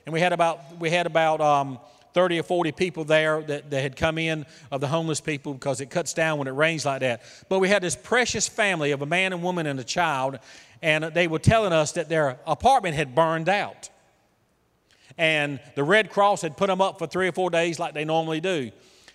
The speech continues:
And they told me that they wanted to get some food to go because the rest of their family, they had a husband, wife, four children, were living in a warehouse in Goldsboro. No heat, no bathroom,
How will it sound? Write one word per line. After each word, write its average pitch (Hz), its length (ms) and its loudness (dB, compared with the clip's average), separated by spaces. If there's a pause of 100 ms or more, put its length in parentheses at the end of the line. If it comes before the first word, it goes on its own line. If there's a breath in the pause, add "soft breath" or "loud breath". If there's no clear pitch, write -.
(180 loud breath)
And 180 100 0
they 185 80 2
told 233 260 2
me 220 100 -2
that 180 120 0
they 180 80 4
wanted 214 300 -2
to 208 100 2
get 185 160 -6
some 165 160 -6
food 214 280 0
to 170 60 0
go 240 280 4
because 160 520 0 (200 loud breath)
the 156 100 0
rest 240 260 2
of 196 60 -8
their 165 160 -2
family, 147 500 -2 (760 soft breath)
they 170 100 4
had 165 160 2
a 143 60 2
husband, 208 480 0
wife, 175 340 2 (140)
four 185 160 2
children, 139 480 0 (180 loud breath)
were 143 100 0
living 170 220 2
in 147 140 -4
a 127 60 -2
warehouse 127 800 0 (300)
in 127 160 -6
Goldsboro. 107 560 -4 (1200)
No 127 160 -2
heat, 196 380 -4 (640)
no 110 100 -8
bathroom, 156 640 -2